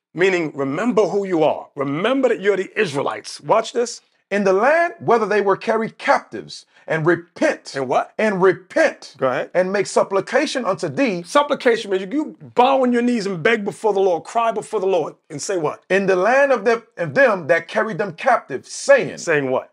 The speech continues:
Speaker 2: "We have sinned."
Speaker 1: "We, we have sinned."
Speaker 2: "And have per-, done perversely."
Speaker 1: "We have done perversely."
Speaker 2: "We have committed wickedness."
Speaker 1: "We have committed wickedness." That's what God wants to hear.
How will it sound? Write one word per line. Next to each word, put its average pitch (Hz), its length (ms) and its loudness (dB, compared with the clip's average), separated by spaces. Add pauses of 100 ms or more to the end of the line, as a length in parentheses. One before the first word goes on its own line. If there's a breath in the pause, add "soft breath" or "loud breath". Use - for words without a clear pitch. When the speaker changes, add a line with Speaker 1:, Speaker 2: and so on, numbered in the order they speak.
Speaker 2:
"We 214 220 2
have 226 200 4
sinned." 302 480 2
Speaker 1:
"We, 131 140 -8 (100)
we 127 200 -2
have 117 120 0
sinned." 277 480 0 (160)
Speaker 2:
"And 196 160 2
have 214 280 2
per-, 233 120 -6
done 247 320 2
perversely." 180 560 0
Speaker 1:
"We 143 160 0
have 123 80 -8
done 131 220 -4
perversely." 233 720 -4
Speaker 2:
"We 175 180 0
have 185 220 2
committed 185 560 0
wickedness." 123 440 -2
Speaker 1:
"We 180 100 2
have 160 160 -2
committed 151 380 -8
wickedness." 135 360 -10
That's 240 240 -4
what 190 140 -8
God 180 260 -2
wants 156 160 -12
to 143 80 -14
hear. 127 300 -14